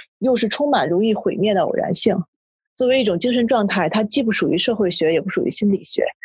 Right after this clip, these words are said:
也就是说，它不像社会批评所分析的那样是一种社会问题的反应，也不像心理学所断定的那样是一种可以通过精神分析去铲除的心理障碍。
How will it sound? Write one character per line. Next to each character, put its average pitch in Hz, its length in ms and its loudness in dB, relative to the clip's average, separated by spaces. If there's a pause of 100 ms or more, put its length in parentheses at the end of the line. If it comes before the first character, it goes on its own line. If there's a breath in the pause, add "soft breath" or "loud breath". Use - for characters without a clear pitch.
(140)
也 190 100 2
就 226 100 0
是 240 120 2
说， 247 260 2 (200 loud breath)
它 247 100 0
不 262 100 2
像 294 180 2
社 285 160 0
会 240 140 2
批 - 160 -2
评 254 180 2
所 165 140 0
分 285 180 -2
析 254 120 0
的 196 100 2
那 185 100 2
样 170 200 0
是 247 160 0
一 214 40 2
种 185 140 0
社 302 180 0
会 254 120 2
问 208 120 0
题 180 120 0
的 175 100 0
反 - 240 -2
应， 160 100 2 (440 loud breath)
也 190 100 0
不 190 100 0
像 240 160 2
心 277 200 0
理 240 100 2
学 190 180 2
所 185 140 0
断 226 180 2
定 214 160 2
的 185 60 2
那 175 100 2
样 165 220 0 (160 loud breath)
是 - 160 0
一 233 80 2
种 170 240 2
可 233 140 0
以 233 80 2
通 254 180 -2
过 220 240 4
精 262 160 -2
神 285 160 2
分 294 160 0
析 285 160 2
去 226 160 0
铲 - 320 -2
除 180 180 -2
的 214 240 2 (280)
心 277 180 0
理 185 80 2
障 240 220 2
碍。 165 180 0